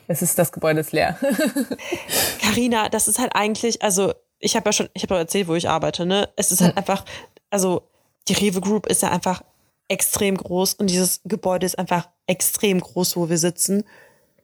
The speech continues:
Speaker 2: Und es ist einfach kein Mensch da. Also es wird ja auch, also es ist niemand da,
Speaker 1: Mhm.
Speaker 2: weißt du?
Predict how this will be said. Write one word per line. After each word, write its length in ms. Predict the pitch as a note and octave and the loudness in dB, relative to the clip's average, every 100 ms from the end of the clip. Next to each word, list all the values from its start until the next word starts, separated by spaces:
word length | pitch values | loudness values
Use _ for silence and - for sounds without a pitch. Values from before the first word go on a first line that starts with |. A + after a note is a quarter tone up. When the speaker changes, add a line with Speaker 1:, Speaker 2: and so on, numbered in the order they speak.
| _ _ - _ _ _ - | _ _ -20 _ _ _ -2
Speaker 2:
Und 140 | F3+ | 2
es 160 | E3+ - | 2 2
ist 80 | D#3 | 0
einfach 220 | - - | -4 -4
kein 160 | G3+ | 0
Mensch 240 | E3+ E3+ - | 0 2 0
da. 260 | E3+ E3 - _ - | 0 -2 -8 _ -4
Also 180 | F#3 - | 0 2
es 180 | G#3 - | 0 0
wird 140 | A3 | 0
ja 100 | G#3 | 0
auch, 120 | G3 G3+ _ - | 0 -4 _ -2
also 260 | G3+ F#3 - _ _ _ | 0 0 -4 _ _ _
es 200 | - - | -2 -2
ist 300 | - A3 - - | 0 -2 -2 -2
niemand 340 | A3+ G#3+ G3+ G3+ _ _ _ - | 0 2 0 -4 _ _ _ -2
da, 340 | C4 F#3 - _ _ - | 0 0 -4 _ _ -6
Speaker 1:
Mhm. 240 | B3 B3 | -2 2
Speaker 2:
weißt 280 | C#4 D4 C#4 | 4 4 4
du? 260 | C4+ E4+ | 2 0